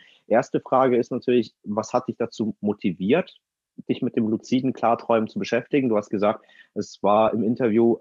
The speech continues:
unter anderem 'n Albtraum, den du dadurch losgeworden bist. Und die zweite Frage, die daran, da aufbaut, würde ich fast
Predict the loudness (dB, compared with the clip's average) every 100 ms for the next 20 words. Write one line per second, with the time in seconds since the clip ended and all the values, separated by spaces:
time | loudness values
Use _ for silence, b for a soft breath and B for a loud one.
0 | -4 -6 -2 -2 0 -2 -4 0 0 0
1 | -2 0 2 0 -2 -2 -2 -2 -2 -4
2 | -4 -4 -2 -2 -2 -6 -6 -10 -8 -10
3 | -10 -2 0 0 -4 -4 0 0 0 -2
4 | -2 -2 -4 -6 _ -20 -6 -2 -2 0
5 | -2 0 0 0 -2 -8 -8 -6 -10 -10